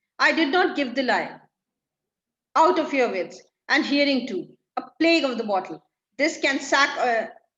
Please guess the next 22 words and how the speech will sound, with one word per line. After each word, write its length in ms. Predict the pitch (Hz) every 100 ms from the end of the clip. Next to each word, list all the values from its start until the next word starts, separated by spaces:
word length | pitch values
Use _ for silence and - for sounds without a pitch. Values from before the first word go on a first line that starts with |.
| _ _ _
this 240 | 220 294 -
can 260 | 285 285
sack 320 | 349 285 262 233
drink, 280 | 233 233
uh, 300 | 226 220 214
sack 300 | 214 - 269 269
and 120 | 247
drinking 400 | 240 240 240 196
do. 140 | 160 - _ _ _ _
A 80 | 277
murrain 440 | 277 277 285 302
on 140 | 294 247
your 120 | 247
mon-, 360 | 226 220 214 220
monster, 500 | 233 214 - 226 294 - -
and 160 | 233 254
the 60 |
devil 320 | 240 262 269 277
take 240 | 269 233
your 100 | 233
fingers. 540 | 220 202 180 139 - - _
So 540 | _ 233 254 381 381